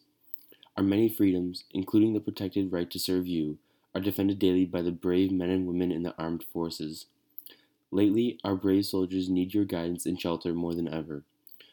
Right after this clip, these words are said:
With the situations in the Middle East escalating each day, I know you are next to every individual soldier, whether they are defending, organizing communications, or repairing vehicles. So, God, my prayer to you is this.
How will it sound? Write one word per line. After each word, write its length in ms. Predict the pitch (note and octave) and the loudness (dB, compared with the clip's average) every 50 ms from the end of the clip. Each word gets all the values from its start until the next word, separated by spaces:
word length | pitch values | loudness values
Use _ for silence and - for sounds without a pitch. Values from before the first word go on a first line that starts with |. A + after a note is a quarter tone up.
| _ _ _ - | _ _ _ -6
With 80 | G#2+ | -6
the 80 | G#2 - | -4 -6
situations 680 | - - A2 G#2+ - - G2+ G2+ G2 F#2+ G2+ G2+ G2 | -4 -4 -4 -4 -2 2 2 4 4 2 2 0 0
in 60 | F#2+ | 0
the 80 | G2 F#2 | 0 0
Middle 260 | F2+ F#2 F#2+ G2 - | 2 2 0 0 0
East 400 | - F2 F2+ F2+ - - - - _ _ | -2 -2 -2 -2 -4 -6 -10 -16 _ _
escalating 560 | - F#2 - - - F#2+ F2+ F2+ F2+ F2+ F#2 | -8 -6 -6 -4 -2 -2 0 0 0 0 0
each 280 | - - F#2 F#2+ - - | 0 -2 -2 -4 -4 -4
day, 320 | - E2 D#2+ D#2 D#2 D#2+ - _ _ _ _ _ _ _ | -4 -4 -4 -4 -6 -8 -12 _ _ _ _ _ _ _
I 100 | - G2+ | 0 0
know 220 | F#2+ F#2+ F#2+ F#2 F#2+ | 2 2 2 2 2
you 180 | G2+ G#2 G#2+ | 2 2 2
are 80 | G2+ G2+ | 2 0
next 280 | G2 F#2 F2+ F2+ - - | 0 -2 -2 -4 -6 -8
to 140 | - - | -8 -6
every 200 | F2+ F2 F2+ G2 | -6 -4 -4 -4
individual 600 | - - - F#2 F#2 F#2+ F#2+ F#2+ F#2 G2 G2 F#2+ | -4 -2 -2 -2 0 0 0 0 0 0 -2 -4
soldier, 540 | F#2 - F2+ E2+ D#2+ D#2+ E2 E2 D#2+ D#2+ E2 - _ _ _ _ _ _ _ _ | -4 -4 -4 -4 -4 -4 -4 -4 -6 -6 -6 -10 _ _ _ _ _ _ _ _
whether 160 | F#2+ F#2+ F#2+ | -2 0 0
they 120 | F2+ G2 | 2 2
are 80 | F#2+ F#2+ | 2 2
defending, 720 | F#2 F2+ - - F2+ F#2 F#2+ G2 G2+ G2+ G#2 G#2+ A2 - _ _ _ _ - | 0 -2 -2 -2 -2 0 0 0 0 -2 -4 -6 -6 -10 _ _ _ _ -4
organizing 420 | G2 G2+ G#2 G#2+ G2+ G2+ G2 G#2 | -2 0 0 0 0 0 -2 -2
communications, 800 | G#2 - G#2 G#2 G#2 G#2 G2+ - F2+ F2 E2 - F2+ F2+ F2 E2+ - _ | -2 0 2 2 2 2 0 0 0 0 0 -2 -4 -4 -4 -6 -10 _
or 120 | - F#2 F2+ | -6 -4 -4
repairing 420 | F2 D#2+ - F#2 F2 E2+ E2+ E2+ | -4 -4 -6 -6 -4 -4 -4 -4
vehicles. 640 | E2 E2+ E2 D#2+ D#2 - - D#2+ D#2 D#2+ - - - _ _ _ _ _ _ _ _ _ _ _ _ _ _ - - - _ _ | -4 -4 -4 -4 -6 -8 -8 -8 -8 -10 -12 -14 -18 _ _ _ _ _ _ _ _ _ _ _ _ _ _ -20 -20 -20 _ _
So, 240 | - - - A2+ G2 | -12 -6 -4 -2 -2
God, 380 | F2+ - F2 E2 E2 E2+ F2+ - _ _ _ _ _ _ | -2 -4 -6 -8 -8 -8 -10 -14 _ _ _ _ _ _
my 100 | G2 G2 | -6 -6
prayer 260 | F#2 - - G2+ G2 F#2+ | -4 -2 0 0 0 0
to 120 | - G2 | 0 0
you 140 | F#2+ F#2+ F#2 | 0 2 0
is 160 | F2+ E2+ E2 | 0 -2 -4
this. 380 | E2+ E2 D#2 - - - - | -6 -8 -8 -8 -10 -12 -12